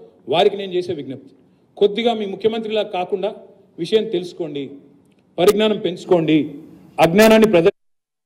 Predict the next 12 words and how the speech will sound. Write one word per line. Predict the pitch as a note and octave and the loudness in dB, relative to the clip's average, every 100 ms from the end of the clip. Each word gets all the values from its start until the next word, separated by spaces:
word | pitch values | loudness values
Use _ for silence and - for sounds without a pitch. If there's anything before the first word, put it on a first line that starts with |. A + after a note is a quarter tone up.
| _ _ _ _ - | _ _ _ _ -8
ఈ | F#3 G3 | 2 2
ఎస్టీపీలు | G3 B3 B3+ B3 | 2 -6 -6 -8
పూర్తయితే | - A3+ A3+ A3+ A3 | -8 -8 -4 -2 0
ఆటోమేటిక్‌గానే | F#3+ G3 A3 A3 A3 G3 G#3+ A3 | -2 -2 -2 -4 -4 -4 -4 -4
మూసీలో | G3+ F#3+ G#3+ A3+ C4 - - _ - | -8 -8 -4 -4 -4 -10 -20 _ -16
మీకు | E3+ | -12
స్వచ్ఛమైన | - E3+ G#3+ G#3+ | -10 -4 -4 -4
నీరు | G3 F3 E3 | -4 -6 -8
వస్తాయి. | E3 D3 B2+ - - _ _ C#3+ | -6 -8 -8 -14 -20 _ _ -8
ఇందాక | F3+ A#3 A#3 | 4 4 4
నేను | A#3 A3 | 0 0
చెప్పినట్టు | G#3 G3+ A3 A3 A3+ | 0 0 -4 -2 2